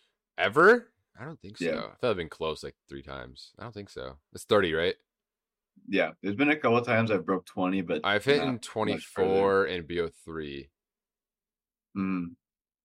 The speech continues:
Speaker 1: Well, it's
Speaker 2: It was
Speaker 1: stra-,
Speaker 2: a lot
Speaker 1: it's,
Speaker 2: easier with
Speaker 1: it's, it's
Speaker 2: movement,
Speaker 1: straight gun
Speaker 2: but
Speaker 1: kills too, right?
Speaker 2: Yeah.
Speaker 1: Yeah, 'cause I have a picture on my phone. I'm going, I went ninety-eight and four. On, pla-,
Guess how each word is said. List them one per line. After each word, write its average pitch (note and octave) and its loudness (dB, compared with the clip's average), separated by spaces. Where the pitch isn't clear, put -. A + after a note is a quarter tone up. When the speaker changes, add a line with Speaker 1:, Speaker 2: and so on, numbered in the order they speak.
Speaker 1:
Well, G#2+ -2
it's A2 -2
Speaker 2:
It A#2+ 4
was A#2+ 6
Speaker 1:
stra-, B2+ 6
Speaker 2:
a C#3 12
lot B2+ 10
Speaker 1:
it's, G2 4
Speaker 2:
easier G2 2
with - 6
Speaker 1:
it's, - 0
it's F2 -2
Speaker 2:
movement, F#2 0
Speaker 1:
straight A#2+ 2
gun G#2+ 2
Speaker 2:
but - -10
Speaker 1:
kills D#2+ 0
too, E2+ -2
right? E2+ 0
Speaker 2:
Yeah. D#2+ -2
Speaker 1:
Yeah, E2+ 0
'cause E2+ -8
I G2 -2
have A2+ 0
a A2+ -6
picture G2+ -10
on F2+ -4
my E2 -8
phone. F2+ -8
I'm F2 -16
going, F2+ -8
I F2+ -8
went F2+ -8
ninety-eight F2 -6
and E2+ -14
four. F2 -4
On, A2 4
pla-, C3+ 0